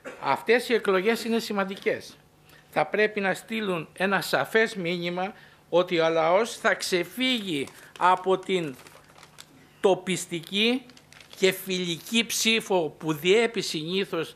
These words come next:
τις αυτοδιοικητικές εκλογές και θα δώσει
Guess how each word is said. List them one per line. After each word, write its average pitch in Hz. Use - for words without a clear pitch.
τις -
αυτοδιοικητικές 147
εκλογές 143
και 190
θα 180
δώσει 202